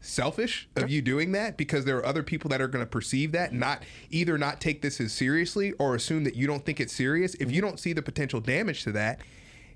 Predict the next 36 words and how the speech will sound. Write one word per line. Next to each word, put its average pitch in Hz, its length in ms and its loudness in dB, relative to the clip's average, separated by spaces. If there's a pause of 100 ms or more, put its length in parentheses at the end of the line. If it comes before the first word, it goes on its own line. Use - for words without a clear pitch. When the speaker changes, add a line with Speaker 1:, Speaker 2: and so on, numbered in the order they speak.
(580)
Speaker 1:
if 143 140 -2
you 147 60 4
don't 196 200 0
respect 165 440 -2
that 185 320 0 (220)
Speaker 2:
Your 107 120 0
whole 113 100 0
perspective 104 500 -2
is 85 140 -8
whack. - 360 -6 (1120)
Speaker 1:
Yep. 208 160 -2 (2000)
Sorry. - 480 -2 (880)
Has 135 100 0
nothing 202 180 2
to 170 40 0
do 196 100 2
with 208 100 2
my 156 80 2
level 160 220 2
of 123 60 0
respect 160 420 -2
for 180 240 2
you. 165 200 2
Like, 135 220 -8
like, 147 80 -2
Speaker 2:
It's 131 100 -2
Speaker 1:
it's 123 80 2
Speaker 2:
just, 156 160 0
that's 160 140 2
Speaker 1:
just, - 360 -4
Speaker 2:
just - 80 -8
Speaker 1:
I - 40 -6
mean, 139 280 0
Speaker 2:
it's - 260 -6
not 160 120 4
consistent. 190 440 -4